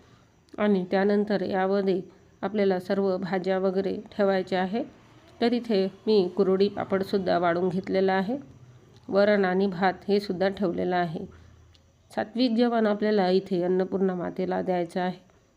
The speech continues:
त्याचबरोबर बनवलेली जी बासुंदी आहे तीसुद्धा एक वाटी इथे ठेवलेली आहे.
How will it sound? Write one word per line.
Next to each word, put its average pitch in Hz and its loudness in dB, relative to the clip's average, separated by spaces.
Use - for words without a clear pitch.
त्याचबरोबर 233 4
बनवलेली 202 2
जी 196 2
बासुंदी 208 0
आहे 190 0
तीसुद्धा 185 -2
एक 180 -4
वाटी 185 0
इथे 190 -4
ठेवलेली 185 0
आहे. 185 0